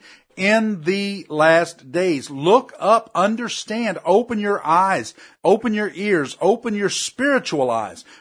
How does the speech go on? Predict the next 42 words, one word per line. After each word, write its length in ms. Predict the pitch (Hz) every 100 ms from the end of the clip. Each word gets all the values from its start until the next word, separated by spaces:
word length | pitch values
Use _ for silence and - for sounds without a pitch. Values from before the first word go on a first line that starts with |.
| _
Pray 280 | - 208 240
to 120 | 226
God. 400 | 190 185 202 147
Ask 360 | 127 156 208 -
Him 280 | 214 180 156
what 340 | 185 226 -
you 140 | 208 196
are 120 | 202
to 120 | 190
do 420 | 151 196 185 127 - - _
in 360 | 170 202 233 220
these 280 | 220 220 170
last 400 | 185 196 190 165
days 280 | 180 180 180
to 80 | 143
give 260 | 165 220
Him 320 | 175 220 208
glory 720 | 147 160 202 226 135 110 113 - _ _ _
for 240 | 151 147
all 380 | 139 160 214 226
that 100 | 190
He 140 | 170 185
has 180 | 170 139
done 420 | 165 156 120 117 _ _
to 100 | 143
be 180 | 160
able 180 | 170 151
to, 220 | - 131
to, 440 | 110 - 147 127 120
uh, 140 | 110 - _ _
share 540 | - - 208 233 233
the 100 | 185
goodness 460 | 139 143 208 226 -
of 100 | 123
Jesus 380 | 185 208 190 -
Christ 420 | 185 165 120 -
with 160 | 127
a 60 | 120
lost 420 | 113 131 151 147
and 180 | - 120
dying 380 | 123 120 117 107
world. 320 | 110 92 90